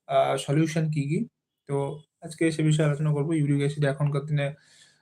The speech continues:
একটা গুরুত্বপূর্ণ সমস্যা। আহ, তো সেই ইউরিক অ্যাসিডের মান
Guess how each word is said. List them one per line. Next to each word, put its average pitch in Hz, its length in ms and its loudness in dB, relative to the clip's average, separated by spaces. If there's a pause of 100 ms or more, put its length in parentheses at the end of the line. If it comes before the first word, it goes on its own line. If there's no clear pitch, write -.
একটা 147 180 -6
গুরুত্বপূর্ণ 151 540 4
সমস্যা। 151 560 0 (680)
আহ, 127 380 -12 (560)
তো 139 100 -8
সেই 160 200 -4
ইউরিক 180 240 4
অ্যাসিডের 180 340 6
মান 147 340 2